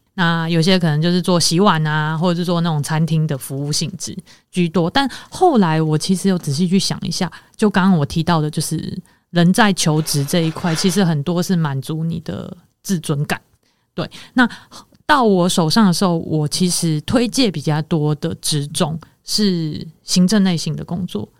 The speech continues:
然后也有服务性质的，都有。像我以前的个案有去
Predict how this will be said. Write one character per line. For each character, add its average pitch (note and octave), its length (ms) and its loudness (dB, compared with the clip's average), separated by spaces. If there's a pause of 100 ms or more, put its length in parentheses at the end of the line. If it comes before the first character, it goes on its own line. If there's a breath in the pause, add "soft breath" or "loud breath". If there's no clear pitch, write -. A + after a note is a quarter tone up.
(360)
然 D#3+ 120 -2
后 F#3 120 4
也 E3 160 2
有 D#3 320 -4
服 G#3 160 2
务 B3 80 4
性 G#3 200 6
质 - 140 -4
的， - 180 -8 (540)
都 F3+ 160 4
有。 F#3 160 2 (260 soft breath)
像 A#3 200 6
我 F#3+ 80 6
以 F3+ 80 2
前 D#3+ 200 0
的 E3+ 320 -4
个 G#3+ 160 -2
案 G3+ 180 4
有 D#3+ 340 -2
去 F3 720 -2